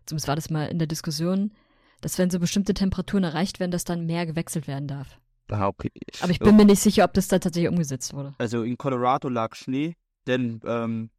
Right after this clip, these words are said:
Speaker 2: beim Tor von, oh, was war das? War das Harris oder so? Da hat, glaub ich, Cabral die Vorlage gemacht und Cabral hat als Torjubel einen Schneeball geworfen oder so. <laughs>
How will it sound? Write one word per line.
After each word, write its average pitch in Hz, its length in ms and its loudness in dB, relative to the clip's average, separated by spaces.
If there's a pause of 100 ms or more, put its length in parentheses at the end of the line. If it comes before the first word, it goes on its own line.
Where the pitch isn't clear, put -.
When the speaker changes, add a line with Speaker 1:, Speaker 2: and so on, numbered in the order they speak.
(140)
Speaker 2:
beim 113 520 -2 (880)
Tor 135 340 0
von, 127 720 -2 (640)
oh, 135 40 -6
was 127 640 -8
war 131 220 0
das? 110 320 -8 (1700)
War 107 300 -2
das - 340 -6
Harris 180 720 -2 (480)
oder 151 240 -4
so? 170 220 -4
Da 127 160 0
hat, 135 160 -4
glaub 127 220 -2
ich, 123 120 -6
Cabral 127 380 -4
die 135 140 -10
Vorlage 139 580 -2
gemacht 131 300 -6
und 120 80 -4
Cabral 120 420 -2
hat 117 160 -4
als 110 280 -6
Torjubel 123 600 -2
einen 107 100 -2
Schneeball 104 460 -4
geworfen 95 440 0
oder 92 180 -2
so. 98 260 -6 (400)
<laughs> - 800 -6